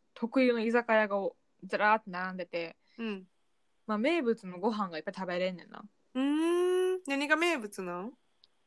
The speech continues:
Speaker 1: なんかね、クネルっていう、なんていうのかな、日本でいうちくわ揚げたみたいなやつ。なんか、
Speaker 2: <laughs>
Speaker 1: すり身を、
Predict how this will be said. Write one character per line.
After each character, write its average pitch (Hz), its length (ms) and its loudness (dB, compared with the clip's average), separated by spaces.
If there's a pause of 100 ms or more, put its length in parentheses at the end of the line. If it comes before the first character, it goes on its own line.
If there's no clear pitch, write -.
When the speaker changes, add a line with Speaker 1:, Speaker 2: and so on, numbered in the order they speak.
(200)
Speaker 1:
な 190 60 -4
ん - 20 -4
か 185 80 -2
ね、 170 120 0
ク - 200 -2
ネ 311 160 6
ル 220 100 10
っ 233 60 10
て 180 240 -2
い 175 220 2
う、 185 260 -4 (760)
な 254 140 4
ん 339 60 -6
て 302 80 4
い - 20 8
う 220 40 8
の 190 40 2
か 180 60 -2
な、 170 240 2
日 196 160 0
本 359 260 0
で 220 80 6
い 196 60 4
う 180 140 -2
ち - 200 -12
く 339 180 2
わ 320 200 8
揚 311 60 -4
げ 302 120 -4
た 220 80 -6
み 175 80 -10
た 170 80 -8
い 170 40 -8
な 160 80 -12
や 160 60 -20
つ。 - 100 -20
な - 260 0
ん - 20 6
か、 - 100 -4
Speaker 2:
<laughs> 427 480 10
Speaker 1:
す 285 100 4
り 381 180 2
身 403 180 -4
を、 233 440 4